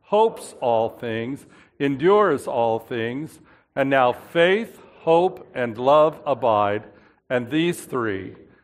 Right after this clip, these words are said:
and the greatest of these is love." This is the word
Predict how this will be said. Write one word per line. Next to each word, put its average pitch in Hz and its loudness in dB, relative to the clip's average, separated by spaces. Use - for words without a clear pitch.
and 135 -2
the 139 0
greatest 143 -2
of 123 -2
these 120 -2
is 120 -10
love." 98 -6
This 160 -4
is 170 -12
the 160 0
word 165 2